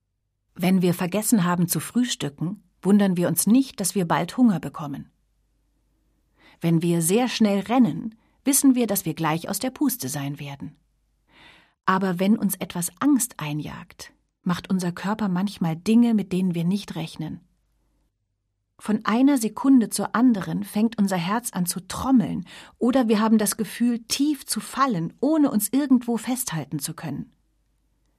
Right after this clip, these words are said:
Manchmal stoßen wir sogar einen kleinen Schrei aus. Und das ist genau das, was Ben jetzt tut. Ben lässt den Vorhang fallen und rennt so schnell er kann.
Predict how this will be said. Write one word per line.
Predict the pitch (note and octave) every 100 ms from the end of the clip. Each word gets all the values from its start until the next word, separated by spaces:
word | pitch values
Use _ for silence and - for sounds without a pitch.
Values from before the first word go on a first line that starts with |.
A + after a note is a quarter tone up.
| _ _ _ _ _ _
Manchmal | E3 F3 - F3 E3+
stoßen | - E3+ - E3+
wir |
sogar | D#3 D#3+ D#3+
einen | E3 D#3
kleinen | - E3 D#3
Schrei | - - C4+ C#4+ -
aus. | - E3+ - _ _ _ _ _ _ _ _ _ _
Und | - F3+
das | B3 C#4+ - -
ist | E3+ -
genau | F3 G3+ C4+ D4 C4+
das, | E3+ E3+ - - - _ _ _ _ _
was | - E3+
Ben | - F3+ G#3
jetzt | G#3+ E3+ F3+ - -
tut. | - - - - _ _ _ _ _ _ _ _ _ _ _ _ _ _ _ _ -
Ben | F3 G#3+
lässt | A3 E3+ -
den | D#3+
Vorhang | - F#3+ G#3+ A#3+ B3+
fallen | - B3 C4
und | F#3+ E3+
rennt | F3 A#3+
so | G3+
schnell | E3+ - G#3+ B3
er | A#3+ G3+
kann. | - D3+ -